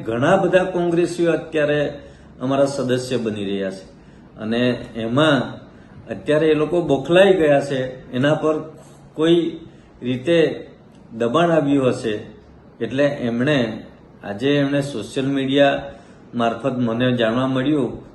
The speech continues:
કે એમણે કોઈ ખુલાસો કર્યો છે, પણ ખરેખર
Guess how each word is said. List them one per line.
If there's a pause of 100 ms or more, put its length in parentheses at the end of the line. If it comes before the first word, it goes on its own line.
કે
એમણે
કોઈ
ખુલાસો
કર્યો
છે, (540)
પણ (580)
ખરેખર